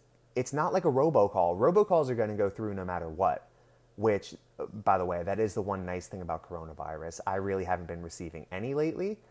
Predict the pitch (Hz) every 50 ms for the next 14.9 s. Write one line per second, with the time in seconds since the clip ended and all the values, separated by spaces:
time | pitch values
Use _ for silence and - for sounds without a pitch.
0 | _ _ _ - - 98 92 95 - 123 - - - 214 220 214 185 170 143 127
1 | 113 98 92 87 82 80 80 85 82 - 95 90 90 90 87 - - _ _ _
2 | - 92 104 - - - - - - 131 - - - 339 330 330 339 370 131 92
3 | - - - - _ _ _ - 117 117 120 113 117 123 131 147 151 147 147 147
4 | 143 135 127 110 101 - 113 107 - 110 117 110 117 107 101 98 92 92 95 95
5 | 90 90 87 90 90 - - - _ _ _ _ _ _ - - 90 82 80 80
6 | 82 85 82 76 73 101 101 101 110 113 107 98 92 110 110 110 - - 107 95
7 | 98 101 98 98 92 - 92 - 92 90 87 87 87 - 101 87 85 80 82 92
8 | 92 92 - - - 95 90 87 85 82 82 82 82 82 - - - 95 95 87
9 | 92 87 87 87 85 - - - - - 85 82 82 80 76 71 69 78 90 104
10 | - - 98 98 104 101 95 87 92 92 87 87 85 85 82 85 78 69 82 90
11 | 101 120 - - - - - 104 90 85 85 82 82 - - _ _ _ _ -
12 | - 82 82 85 85 - 110 113 120 123 - 120 107 101 95 92 90 85 85 82
13 | 73 - - - _ _ _ _ _ _ _ _ _ _ _ _ _ _ _ _
14 | _ _ _ _ _ _ _ - 107 101 - - 123 113 107 101 - -